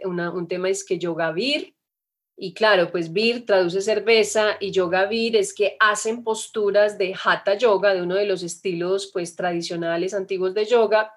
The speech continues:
tomando cerveza. Yo, pues, decía, "¿Qué es esto?". <laughs> O sea,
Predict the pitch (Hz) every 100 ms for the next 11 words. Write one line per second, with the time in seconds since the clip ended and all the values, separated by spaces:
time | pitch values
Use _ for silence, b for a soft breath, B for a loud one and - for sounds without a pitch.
0 | - 190 180 165 170 190 165 185 233 185
1 | 185 160 170 160 - 180 160 185 190 165
2 | - 156 - 170 - - - - - -
3 | 247 185